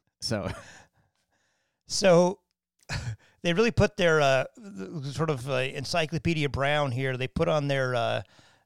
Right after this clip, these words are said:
Speaker 2: their gr-, they really get to the de-, detective work. And when they dock in, uh, New York, um, so we find that, uh, you know, they're gonna look up this Dorothy.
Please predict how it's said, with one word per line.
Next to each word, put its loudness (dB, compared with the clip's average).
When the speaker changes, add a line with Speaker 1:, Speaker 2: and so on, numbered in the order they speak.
Speaker 2:
their -6
gr-, -6
they -4
really -2
get -8
to -12
the -10
de-, -8
detective -4
work. -4
And -2
when 0
they 0
dock -4
in, -4
uh, -2
New -2
York, -4
um, -6
so -6
we -6
find -2
that, -6
uh, -2
you -10
know, -6
they're -2
gonna -4
look -4
up -6
this -8
Dorothy. -10